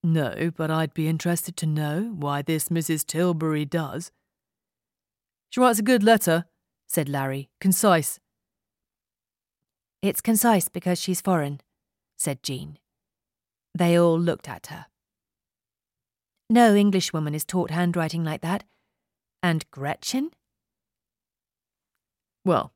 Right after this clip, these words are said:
clearly this is the sort of interview that is going to require some tact," said Roy.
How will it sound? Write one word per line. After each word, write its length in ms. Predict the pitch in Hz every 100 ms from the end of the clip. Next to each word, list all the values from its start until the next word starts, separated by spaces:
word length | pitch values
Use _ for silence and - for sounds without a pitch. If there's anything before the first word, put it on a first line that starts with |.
| _ _ _ _ -
clearly 680 | - 190 202 196 196 196 _
this 280 | 165 190 190
is 120 | 180
the 80 | 180
sort 240 | - 240
of 80 | 180
interview 500 | 165 151 143 143 139 - _ -
that 120 | 175
is 100 | 165
going 240 | 175 170
to 100 | 160
require 440 | 170 - 165 156 147
some 280 | - 156
tact," 460 | 151 175 135 - - _ _ _ _
said 260 | - 156 147
Roy. 360 | 170 156 151